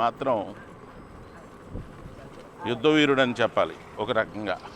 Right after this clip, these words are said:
అమృత్సర్ వీరుడని అప్పట్లోనే ప్రభుత్వం ఈయనకి ఒక పేరు కూడా ఇచ్చేసింది,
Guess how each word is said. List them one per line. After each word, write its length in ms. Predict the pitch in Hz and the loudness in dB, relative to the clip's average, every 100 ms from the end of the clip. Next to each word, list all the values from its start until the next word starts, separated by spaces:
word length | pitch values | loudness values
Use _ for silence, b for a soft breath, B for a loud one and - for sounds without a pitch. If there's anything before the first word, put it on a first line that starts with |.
| 107 | 0
అమృత్సర్ 500 | 156 175 196 - 160 143 | 2 2 0 4 4 4
వీరుడని 640 | 151 147 147 147 143 139 - B B 110 | 2 2 2 2 0 -2 -8 B B 2
అప్పట్లోనే 480 | - 139 151 143 139 120 | 2 0 0 0 -2 -2
ప్రభుత్వం 460 | 123 131 143 123 95 - - 107 | -2 -2 0 0 0 -6 -10 -8
ఈయనకి 260 | 120 107 110 | -6 -6 -4
ఒక 100 | 107 92 - - - - - - - - | 2 2 0 -6 -16 -18 -18 -20 -8 2
పేరు 180 | 147 151 | 4 4
కూడా 200 | 156 151 | 4 2
ఇచ్చేసింది, 680 | 131 - 123 123 107 92 | 2 -4 -10 -8 -6 -6